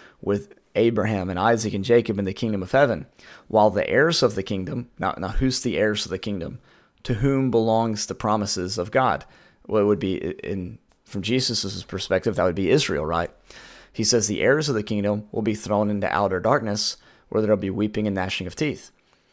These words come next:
This is simply talking about being in the kingdom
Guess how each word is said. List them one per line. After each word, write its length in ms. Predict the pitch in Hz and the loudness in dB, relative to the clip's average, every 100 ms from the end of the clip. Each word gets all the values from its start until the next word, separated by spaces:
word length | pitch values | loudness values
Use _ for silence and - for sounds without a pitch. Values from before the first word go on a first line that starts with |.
| - | -4
This 200 | 139 151 | 0 2
is 80 | 147 | 2
simply 260 | - 135 123 | 0 0 0
talking 380 | 123 156 135 | 2 0 -2
about 400 | 107 95 95 - _ _ _ _ _ _ _ _ _ | -2 0 0 -4 _ _ _ _ _ _ _ _ _
being 300 | 131 147 156 | 2 2 2
in 100 | 123 | 0
the 100 | 104 | 0
kingdom 460 | 107 98 95 92 | -4 -2 -2 -2